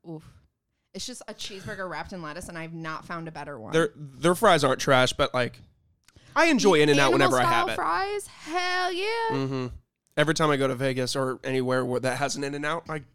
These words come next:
Speaker 2: I definitely
Speaker 1: Yeah.
Speaker 2: go.
Speaker 1: We used to go all the time after our, our orthodontist appointments before our teeth started hurting.
Speaker 2: Yeah.
Speaker 1: <laughs> We'd, like, go and get a burger real quick, 'cause
Speaker 2: You know
Speaker 1: it
Speaker 2: what?
Speaker 1: was
Speaker 2: I
Speaker 1: right
Speaker 2: had
Speaker 1: next to it.
Speaker 2: Whataburger for the first time.
Speaker 1: Yeah, I don't really
Speaker 2: Not
Speaker 1: like it.
Speaker 2: even a,
Speaker 1: Mm-mm.
Speaker 2: not even, no.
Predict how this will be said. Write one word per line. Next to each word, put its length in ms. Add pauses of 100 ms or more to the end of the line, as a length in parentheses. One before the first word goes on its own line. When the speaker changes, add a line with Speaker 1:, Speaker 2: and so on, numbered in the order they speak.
(100)
Speaker 2:
I 100
definitely 380
Speaker 1:
Yeah. 80
Speaker 2:
go. 340 (140)
Speaker 1:
We 100
used 140
to 60
go 40
all 260
the 80
time 200
after 220 (280)
our, 260
our 120
orthodontist 480
appointments 480
before 240
our 100
teeth 300
started 400
hurting. 360
Speaker 2:
Yeah. 260 (120)
Speaker 1:
<laughs> 140
We'd, 160
like, 340
go 140
and 200
get 160
a 40
burger 340
real 160
quick, 400
'cause 60
Speaker 2:
You 60
know 40
Speaker 1:
it 40
Speaker 2:
what? 80
Speaker 1:
was 80
Speaker 2:
I 40
Speaker 1:
right 80
Speaker 2:
had 160
Speaker 1:
next 80
to 140
it. 80
Speaker 2:
Whataburger 560
for 100
the 80
first 260
time. 220
Speaker 1:
Yeah, 100
I 60
don't 240
really 120
Speaker 2:
Not 160
Speaker 1:
like 100
it. 60
Speaker 2:
even 180
a, 80
Speaker 1:
Mm-mm. 180
Speaker 2:
not 260
even, 420
no. 280